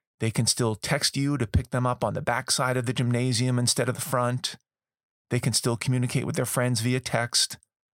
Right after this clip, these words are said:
Otherwise, with full web access at their fingertips, the number of ways they can get into trouble are unimaginable.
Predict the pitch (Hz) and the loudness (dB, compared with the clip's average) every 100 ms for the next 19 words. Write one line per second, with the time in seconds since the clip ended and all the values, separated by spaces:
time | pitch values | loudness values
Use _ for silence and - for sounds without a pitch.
0 | _ _ _ _ _ _ _ _ _ _ | _ _ _ _ _ _ _ _ _ _
1 | _ - - 208 160 131 131 - 185 180 | _ -4 -2 0 0 0 0 0 -2 0
2 | 139 160 104 110 - 113 - 127 - 139 | 0 0 -2 -2 0 0 0 -2 0 -2
3 | - 117 110 - - - - - _ _ | 0 0 0 -2 -4 2 0 0 _ _
4 | _ _ _ _ _ _ 123 120 143 160 | _ _ _ _ _ _ 0 2 2 0
5 | 170 127 127 127 110 120 127 120 120 110 | 0 0 0 0 0 0 0 0 0 0
6 | 113 - 135 120 - 110 110 - _ _ | -2 0 0 0 0 0 0 -4 _ _
7 | - 135 139 120 101 - 87 62 50 - | -4 0 2 4 2 0 -4 -4 -6 -8